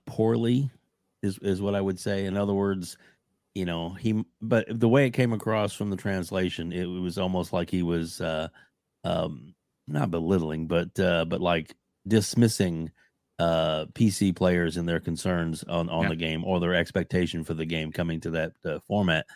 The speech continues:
Speaker 1: Um, they are going to put that on P C eventually. That is, that is, there is no doubt in my mind that that game is not coming to P C because that's where they're gonna make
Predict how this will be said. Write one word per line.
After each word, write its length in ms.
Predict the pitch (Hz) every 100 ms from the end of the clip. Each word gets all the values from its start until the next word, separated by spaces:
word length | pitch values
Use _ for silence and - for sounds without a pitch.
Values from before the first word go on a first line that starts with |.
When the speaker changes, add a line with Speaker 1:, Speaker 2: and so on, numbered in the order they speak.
| - _ _ _
Speaker 1:
Um, 500 | 90 87 82 80 82 - _ _ _ _ _
they 300 | 117 82 -
are 100 | 95
going 680 | 87 98 104 95 90 87 90 -
to 280 | 95 87 85
put 240 | - 113 -
that 400 | 85 78 - - _ _ _ _ -
on 220 | 87 80
P 240 | - 95
C 480 | 82 92 80 76 - _
eventually. 680 | 85 82 78 - 76 76 - _ _ _ 107
That 120 | 113
is, 200 | 98 78 85 101
that 260 | 110 107
is, 220 | 87 78 - -
there 220 | 104 95
is 160 | 85 85
no 320 | 90 101 113
doubt 300 | 107 98 85
in 60 |
my 140 | 87 90
mind 340 | 90 78 73
that 120 | 78 90
that 200 | 101 107
game 300 | 92 78 82
is 160 | 82
not 260 | 87 82 - _ _
coming 240 | 92 85 78
to 80 | 76
P 160 | 87
C 200 | 82 85
because 340 | 80 78 85 87 85
that's 320 | 95 107 -
where 120 | 87
they're 100 | 82
gonna 180 | 82 82
make 220 | 82